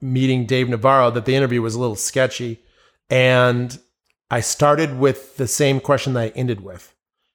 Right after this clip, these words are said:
And so, um, Stephen Perkins started calling me Bookends.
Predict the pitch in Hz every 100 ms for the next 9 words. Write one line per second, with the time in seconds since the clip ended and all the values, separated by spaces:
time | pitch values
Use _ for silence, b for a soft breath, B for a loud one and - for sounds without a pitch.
0 | _ - 120 113 - 135 131 120 117 117
1 | _ _ 123 120 117 113 113 _ - -
2 | 139 127 156 156 127 120 117 - 139 131
3 | 127 123 107 107 127 107 90 85 -